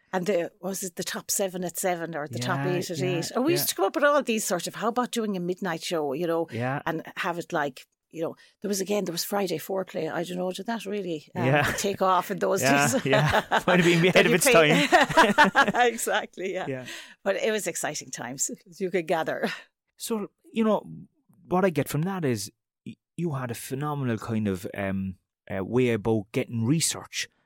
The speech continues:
Speaker 2: You know, like, you were doing market research and you probably didn't even realise you were doing it. You were gathering all this data, this information at a time when you couldn't really get it.
Speaker 1: Yes.
Speaker 2: You know, there was
Speaker 1: Yeah.
Speaker 2: no, there was no internet, as you said, as such. It, it came afterwards.
Speaker 1: Yes.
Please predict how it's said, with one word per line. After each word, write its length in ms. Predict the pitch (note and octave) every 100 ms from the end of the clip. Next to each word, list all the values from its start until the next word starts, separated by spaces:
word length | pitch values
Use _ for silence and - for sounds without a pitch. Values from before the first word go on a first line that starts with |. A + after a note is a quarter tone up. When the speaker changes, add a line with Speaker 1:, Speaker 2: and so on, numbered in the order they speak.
| _
Speaker 2:
You 100 | B2+
know, 200 | C3 C3
like, 340 | - C3 A#2+ -
you 160 | D#3
were 120 | E3
doing 220 | B2+ B2 C3
market 360 | F#3+ - C#3
research 400 | A#2 A2 A2+ - -
and 100 | C#3
you 60 | C3
probably 240 | D3 C3
didn't 180 | C3 C#3
even 140 | C3+
realise 340 | C#3+ D#3+ F3 C3
you 80 |
were 60 | B2
doing 280 | A2 A2 G2
it. 200 | G2+ -
You 200 | B2+ C3
were 60 | B2+
gathering 420 | C#3+ B2+ B2 B2
all 180 | B2 C3
this 160 | B2+
data, 320 | - A2+ A#2 A2+
this 180 | B2+
information 640 | C3 A#2 A#2 A#2 A#2 - A2+
at 100 | A#2+
a 60 | A#2
time 280 | D3+ C#3+ B2+
when 120 | B2
you 60 | A2+
couldn't 280 | - - G2+
really 200 | F2+ E2
get 140 | E2+
it. 160 | F2 C3 -
Speaker 1:
Yes. 360 | F#3 F#3+ D#3+ -
Speaker 2:
You 100 | A#2+
know, 180 | G#2 G#2+
there 100 | G2
was 80 |
Speaker 1:
Yeah. 140 | F#3 A2+
Speaker 2:
no, 80 | G2 -
there 80 | F2+
was 80 | F#2
no 120 | F#2
internet, 320 | G2 F#2 F#2
as 140 | F#2 F#2+
you 80 |
said, 360 | F#2+ G#2+ F#2 G2
as 100 | G2
such. 380 | G#2 G2+ - -
It, 100 | - -
it 160 | A2 -
came 280 | A2+ G2+
afterwards. 580 | G#2+ G#2+ F#2+ - F#2+ F#2 -
Speaker 1:
Yes. 560 | F3+ G3 F3 - -